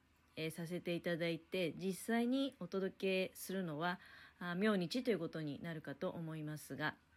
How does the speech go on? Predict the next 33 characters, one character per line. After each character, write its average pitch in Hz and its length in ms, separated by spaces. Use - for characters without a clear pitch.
な 254 100
の 226 60
で 180 100
ち - 80
ょ 453 60
っ - 20
と 190 160
話 208 140
題 262 200
が 247 200
ず 208 100
れ 240 100
る 214 100
か 165 120
も 143 80
し - 100
れ 151 80
ま 147 120
せ 147 120
ん 139 80
け 139 140
れ 139 60
ど - 100
も、 180 240
ご 175 140
了 156 120
承 151 140
く 151 140
だ 143 100
さ 147 160
い 139 60
ま 139 100
せ。 135 240